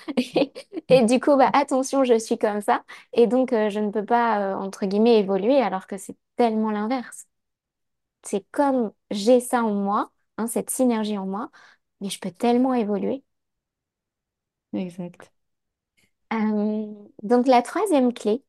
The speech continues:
Speaker 1: c'est ce qu'on appelle le milieu de ciel, la maison dix. Alors, pourquoi la maison dix,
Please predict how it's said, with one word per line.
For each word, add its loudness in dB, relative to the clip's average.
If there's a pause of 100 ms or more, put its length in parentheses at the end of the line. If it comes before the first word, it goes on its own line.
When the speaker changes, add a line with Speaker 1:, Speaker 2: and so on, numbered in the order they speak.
(880)
Speaker 1:
c'est 2
ce -8
qu'on -2
appelle 0
le 0
milieu 0
de -16
ciel, -2 (140)
la -2
maison 2
dix. -10 (360)
Alors, -10
pourquoi 0
la 2
maison 2
dix, -2